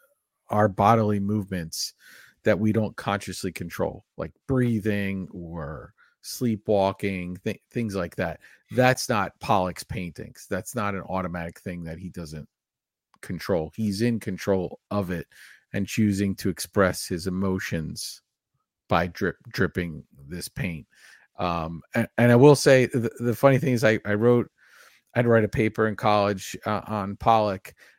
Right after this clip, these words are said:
um, and I got downgraded on it because of a sentence I had in there, and the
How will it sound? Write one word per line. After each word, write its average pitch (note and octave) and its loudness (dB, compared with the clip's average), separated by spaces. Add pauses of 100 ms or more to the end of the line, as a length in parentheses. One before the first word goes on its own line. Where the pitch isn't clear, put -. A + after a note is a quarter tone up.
(160)
um, F2+ -4
and F#2+ -4
I G#2 0
got G#2 0 (340)
downgraded A#2 2 (140)
on F#2+ -4
it A2 -8 (560)
because G#2+ 2 (360)
of G#2 -2
a A#2 -2
sentence C#3+ 2
I G2+ 0
had G2+ -2
in G2+ -4
there, G2 -2
and G2+ -6
the F#2+ -6